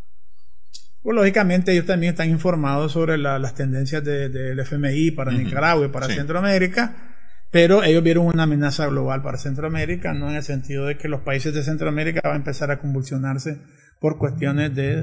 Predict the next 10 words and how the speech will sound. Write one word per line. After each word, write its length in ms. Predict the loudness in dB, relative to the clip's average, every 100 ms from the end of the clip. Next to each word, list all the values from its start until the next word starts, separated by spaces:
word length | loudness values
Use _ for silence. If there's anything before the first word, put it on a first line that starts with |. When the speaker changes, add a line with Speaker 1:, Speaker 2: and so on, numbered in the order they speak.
| -4 -4
Speaker 1:
eh, 520 | -4 -4 -6 -10 -10
económica, 600 | -10 -4 0 2 0 -2 -4
de 80 |
política 360 | -4 -4 -4 -6
económica 500 | -4 -4 -2 -4 -8
y 60 | -10
política 400 | -6 -8 -10 -14
fiscal, 760 | -12 -10 -4 -2 -4 -10 -14 -4
política 460 | -4 -4 -6 -8
social. 600 | -10 -10 -10 -10 -10 -14